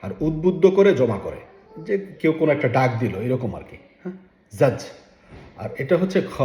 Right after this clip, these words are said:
হুম? তাহলে উদ্বুদ্ধ করে জা, খ যেটা হচ্ছে কি আপনার যে ক্ষয় করা, খোলা, হুম? খা জা, আর এটা হলো জা এবং খ, জাখ, জাজ, জাজ,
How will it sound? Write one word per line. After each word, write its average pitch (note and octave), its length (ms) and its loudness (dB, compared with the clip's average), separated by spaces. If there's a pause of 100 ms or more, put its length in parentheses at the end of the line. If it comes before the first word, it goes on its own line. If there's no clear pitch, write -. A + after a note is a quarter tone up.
(600)
হুম? F#3+ 120 -6 (400)
তাহলে A#2+ 240 -4
উদ্বুদ্ধ F3 480 4
করে G3 240 2 (240)
জা, C#3 140 6 (580)
খ - 80 -18 (360)
যেটা D3 200 2
হচ্ছে D#3+ 260 -4
কি A2 200 -8
আপনার C#3 280 -4 (580)
যে A#2+ 160 -6
ক্ষয় D3 220 6
করা, G2+ 280 -2 (300)
খোলা, C3 280 2 (260)
হুম? F#3+ 100 -2 (560)
খা D#3 380 6 (120)
জা, D#3+ 120 6 (420)
আর G#2 160 -8
এটা C#3 180 -4
হলো D#3+ 180 2
জা C#3 300 0
এবং G#2+ 220 -6 (100)
খ, - 0 - (360)
জাখ, C#3 120 2 (1080)
জাজ, C#3 400 2 (760)
জাজ, C3+ 460 2